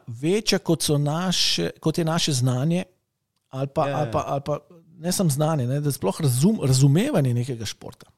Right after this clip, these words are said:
Speaker 1: ne. In, eh, s-, sem hotel razumeti ta šport. Tudi recimo, eh, zdaj bom šel delat tečaj tenisa. Em, ne zanima me, da bom trener, ampak zanima me, da razumem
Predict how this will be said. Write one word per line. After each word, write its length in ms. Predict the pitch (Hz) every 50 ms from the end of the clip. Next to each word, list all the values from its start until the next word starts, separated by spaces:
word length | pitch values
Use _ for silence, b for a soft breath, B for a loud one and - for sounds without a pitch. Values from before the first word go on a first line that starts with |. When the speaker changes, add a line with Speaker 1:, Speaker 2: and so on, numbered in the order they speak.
| _ _ _
Speaker 1:
ne. 200 | _ 131 160 233 b b b b b 349 b b b b _
In, 320 | - 143 147 151 151 151 143
eh, 80 | - - 143 139 135 135 139 139 139 135 135 131 - -
s-, 240 | - 131 - - 147 135
sem 200 | 127 - - 127
hotel 300 | - - 185 196 - 202
razumeti 480 | 180 151 139 147 147 180 196 165 - -
ta 80 | -
šport. 240 | 117 - - 113 110
Tudi 220 | - 151 139 -
recimo, 340 | 151 139 - - 165 160 147 139 135
eh, 380 | 139 - - 135 127 123 127 139 - - - - - -
zdaj 160 | 135 135 143
bom 120 | 147 147
šel 220 | 139 - - 143 131
delat 320 | 120 139 147 156 151 139 - _ - - - -
tečaj 580 | 143 - 123 - - - 156 170 185 175 120 95 -
tenisa. 560 | _ - 135 139 135 139 139 - - - 90 247 - _ _ _ _ _ _ _ _ _ _ _ _ _ _
Em, 260 | - 127 120 127 135
ne 120 | 127 127 131
zanima 360 | 123 135 151 180 208 208 175
me, 140 | 147 143 131
da 100 | 123 131
bom 140 | 135 127 117
trener, 460 | - 135 131 120 135 165 165 117 -
ampak 260 | - 120 117 110 131 135
zanima 320 | 135 135 147 175 214 190
me, 80 | 185 185
da 140 | 185 170 156
razumem 560 | 147 139 123 127 165 233 240 220 165 151